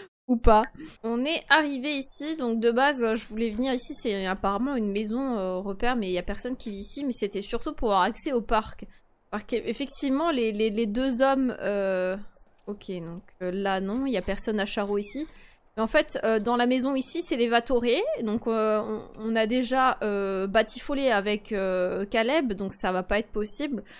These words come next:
Là-haut, il y a Vladislaus qui vit avec, euh, notre progéniture. Donc, euh, pareil, ça va pas être possible. Oh. Oh. Euh, et donc, je me suis dit, euh, pourquoi pas essayer de pécho quelqu'un ici ? Donc ça, je ne pense pas que ce soit...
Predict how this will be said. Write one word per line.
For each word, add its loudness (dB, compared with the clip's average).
Là-haut, 8
il 4
y 4
a 6
Vladislaus 2
qui -6
vit -2
avec, 2
euh, 0
notre -2
progéniture. 0
Donc, -2
euh, 4
pareil, 2
ça 0
va 4
pas 0
être -6
possible. -2
Oh. -2
Oh. 0
Euh, 4
et 4
donc, 0
je 0
me 2
suis -2
dit, -4
euh, -4
pourquoi 0
pas 4
essayer 0
de -12
pécho 0
quelqu'un 2
ici ? 4
Donc -6
ça, 2
je 2
ne 2
pense -2
pas 0
que -8
ce -2
soit... -2